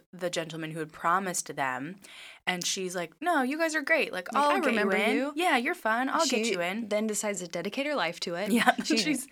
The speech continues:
Speaker 1: all in.
Speaker 2: <laughs> She dresses as a punk rocker at one point.
Speaker 1: Yeah, she looks great.
Speaker 2: I thought I recognized her. She's very, but she's actually a very famous stage actor. So
Speaker 1: That makes
Speaker 2: of course
Speaker 1: sense.
Speaker 2: I've never seen her in anything.
Speaker 1: Great cheekbones.
Speaker 2: Um, yeah, but she was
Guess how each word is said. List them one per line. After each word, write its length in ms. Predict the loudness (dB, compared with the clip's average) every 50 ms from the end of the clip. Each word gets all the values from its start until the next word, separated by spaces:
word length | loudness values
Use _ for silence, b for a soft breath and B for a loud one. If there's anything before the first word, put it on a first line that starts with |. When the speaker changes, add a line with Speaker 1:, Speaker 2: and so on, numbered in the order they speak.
| -2 0 6 8
Speaker 1:
all 200 | 8 8 8 6
in. 220 | 4 2 -2 -4
Speaker 2:
<laughs> 20 | -2
She 140 | -2 0
dresses 400 | 0 2 2 2 2 0 -2 0
as 140 | -2 0 0
a 60 | 0
punk 320 | -2 0 0 0 2 2 2
rocker 400 | 2 0 0 0 -2 -4 -2 -2
at 180 | 0 0 0 0
one 200 | -2 -2 -4 -4 -4
point. 280 | -4 -4 -2 -2 -2
Speaker 1:
Yeah, 120 | -2 -4 -4
she 140 | -4 -4 -4
looks 160 | -4 -4 -4
great. 240 | -4 -2 0 2 2
Speaker 2:
I 60 | 2
thought 200 | 2 2 2 2 2 4
I 40 | 4
recognized 640 | 4 2 2 0 -4 -2 0 0 0 0 -2 -2 -2
her. 220 | -2 -2 -2 -2
She's 200 | -2 -4 -4 -4
very, 280 | -2 -2 -4 -4 -6 _ -4
but 140 | -2 -2 -2
she's 120 | 0 0
actually 320 | 0 0 0 -2 -2 -2
a 60 | -4 -2
very 340 | -2 -4 -2 -2 -2 -4
famous 340 | -4 -4 -4 -4 -4 -2 -2
stage 440 | -2 -2 -2 -2 -2 -2 -2 -4 -2 -2
actor. 440 | 0 0 0 -2 -4 -4 -2 -2 -2
So 120 | -2 -2 -2
Speaker 1:
That 60 | -2
makes 120 | -2 -4 -2
Speaker 2:
of 60 | -4
course 140 | -4 -4 -4
Speaker 1:
sense. 120 | -6 -8
Speaker 2:
I've 80 | -6 -8
never 240 | -8 -10 -8 -8 -8
seen 220 | -8 -8 -8 -8
her 100 | -8 -10
in 80 | -10 -10 -8
anything. 400 | -6 -6 -6 -6 -6 -8 -8 -6
Speaker 1:
Great 280 | -4 -2 -2 -2 -2
cheekbones. 560 | -4 -8 -8 -8 -10 -8 -8 -8 -8 -10 -10 -4 -2
Speaker 2:
Um, 320 | -2 0 0 -2 -4 -6 -8
yeah, 240 | -4 -2 0 0 0
but 140 | 0 -2 -4
she 140 | -2 -2
was 240 | -2 -4 -2 -4 -6